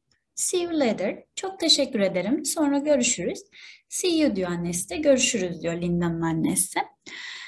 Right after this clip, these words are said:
Kütüphanedeyse Linda ne yapıyor olabilir?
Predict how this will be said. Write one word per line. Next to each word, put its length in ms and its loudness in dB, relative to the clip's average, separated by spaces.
Kütüphanedeyse 1200 4
Linda 640 8
ne 120 8
yapıyor 340 6
olabilir? 640 -2